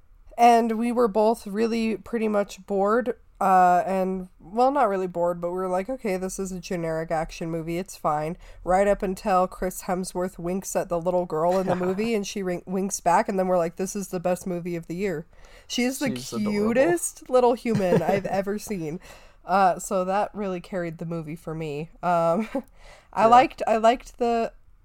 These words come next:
Speaker 1: some of the later action, and it was okay.
Speaker 2: Yeah, I think there's, now that we can, everybody does with these, like, one-take action scenes. There's one in, like, The Northman. We had nineteen seventeen, which is an entire movie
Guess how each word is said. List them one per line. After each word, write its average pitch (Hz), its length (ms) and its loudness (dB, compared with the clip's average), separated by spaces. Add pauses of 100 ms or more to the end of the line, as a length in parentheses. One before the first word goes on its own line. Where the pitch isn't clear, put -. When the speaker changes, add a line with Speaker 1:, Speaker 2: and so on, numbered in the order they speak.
(240)
Speaker 1:
some 202 260 -2
of 190 80 -2
the 196 120 0
later 175 300 0
action, 160 640 -4 (500)
and 175 720 -4 (1400)
it 226 160 -4
was 320 160 -6
okay. 320 540 -2 (200)
Speaker 2:
Yeah, 143 280 2 (120)
I 156 120 -4
think 202 420 -4
there's, 165 540 -2 (1200)
now 147 220 0
that 185 260 -2
we 139 320 -4
can, 139 640 -6
everybody 120 960 -6 (220)
does 127 640 -6
with 156 200 -6
these, 156 260 -6
like, 151 180 -4
one-take 147 600 -6
action 143 480 -8
scenes. 147 380 -8
There's - 220 -12
one 62 220 -14
in, 58 80 -16
like, 55 200 -16
The 131 100 -12
Northman. 170 540 -2
We 120 100 -4
had 107 80 -4
nineteen 104 380 -10
seventeen, 160 500 -6
which 127 160 -10
is 107 120 -12
an 95 100 -10
entire 73 380 -10
movie 151 600 -6